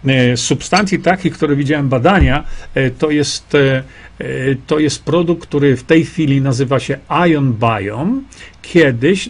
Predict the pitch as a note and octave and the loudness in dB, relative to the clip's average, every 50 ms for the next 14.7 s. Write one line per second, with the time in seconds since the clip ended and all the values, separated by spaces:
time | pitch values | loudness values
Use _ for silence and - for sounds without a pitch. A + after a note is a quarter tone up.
0 | - C#3+ C#3 C3+ C3 A#2+ G#2 G#2 C3+ E3+ E3+ F#3+ F#3+ F#3 F3+ - - C#3+ C#3 D3+ | -4 -2 0 0 0 0 0 0 0 0 2 2 0 0 -2 -4 -4 -4 -2 -4
1 | E3+ - - - C3+ C3 C#3 D3+ F3 F3 - - - - - - - - - - | -4 -8 -8 -4 -4 -2 -2 -2 -4 -6 -8 -16 -20 -20 -20 -20 -20 -20 -14 -6
2 | - C3+ C3+ C3+ C#3 C#3 C#3 C#3 C3+ C3+ C3+ - - - B2 C3+ C#3 C#3 - - | -2 0 0 2 2 2 2 2 2 0 0 -2 -2 -2 0 0 2 0 0 2
3 | F3+ F3 E3+ C#3 G#2 F2+ - - - - - - - - - - - - - _ | 2 4 4 4 2 -2 -6 -16 -20 -20 -20 -20 -20 -20 -20 -20 -20 -20 -20 _
4 | - - - - - - C#3 C#3 C3 A#2+ - F#3 F3+ D#3 C#3 C3+ C3+ D#3+ D#3 - | -20 -20 -20 -14 -4 -2 0 2 2 2 4 4 4 4 4 4 2 0 0 -2
5 | - - A#2+ - - E3+ D3 C#3+ D3+ C#3+ A#2+ A#2 C3 D3 D#3+ D#3+ E3+ F#3 A3 G#3 | -6 -8 -10 -6 -4 -2 -2 -2 -2 -4 -2 0 0 2 4 6 6 6 6 6
6 | E3 C#3 B2 A#2+ - - B2+ A#2+ B2 B2 - - - - - - - - C3 C3 | 6 4 2 0 -2 -2 -2 -2 -2 -4 -10 -18 -20 -20 -20 -14 -6 -4 -2 0
7 | C3+ C#3 C#3+ C3 B2+ B2+ C3+ D3+ D3 A2+ A#2+ B2 B2+ B2+ - C3+ D3 D3+ C#3+ C3+ | 2 2 2 2 0 0 0 0 0 0 0 -2 -4 -2 0 0 0 2 0 0
8 | A#2+ A#2+ A2 A2 C#3+ D3 D3+ D#3 C#3+ C#3+ D#3 - G3 E3+ D3 D3+ C#3+ - - C#3+ | 0 -2 0 2 2 2 2 2 -2 -2 -4 -2 -2 0 2 0 0 0 -4 -6
9 | C3 B2 C3+ C3+ B2+ C3 A#2 B2+ B2 A#2 B2 C3 A#2+ A#2+ - - - - - - | -4 -4 -4 -4 -4 -4 -4 -4 -4 -4 -4 -6 -6 -8 -12 -20 -20 -20 -14 -6
10 | - A#2 A#2+ A#2+ - C3 B2 - C#3+ C3 A#2+ B2 B2 B2+ B2+ A#2+ - - - C#3+ | -4 -4 -4 -4 -2 -4 -4 -2 -2 -2 0 0 -2 -2 -4 -6 -8 -6 -6 -6
11 | C3+ B2 - - C#3+ C#3 - - - - - - C3+ A#2 B2+ F3 F3+ E3+ - - | -6 -6 -10 -12 -14 -14 -16 -20 -20 -20 -12 -8 -4 0 4 4 4 4 2 -2
12 | - D#3 - D#3+ D3+ D#3 D3 D3 E3 D#3 C3+ B2+ C3 D3+ E3+ D#3 C#3 B2 - - | -6 -4 -2 0 0 0 0 0 0 -2 0 0 0 2 2 2 2 0 -4 -10
13 | - - - B2+ A#2+ A#2+ - - - - - - - - - - - - C#3 D3 | -16 -16 -14 -14 -16 -16 -20 -20 -20 -20 -20 -20 -20 -20 -20 -12 -4 -2 0 0
14 | C#3 C#3 C#3 - D#3+ D3+ C#3+ - - - D3 C#3 - | 0 0 0 0 -2 -2 -2 -6 -6 -6 -6 -6 -6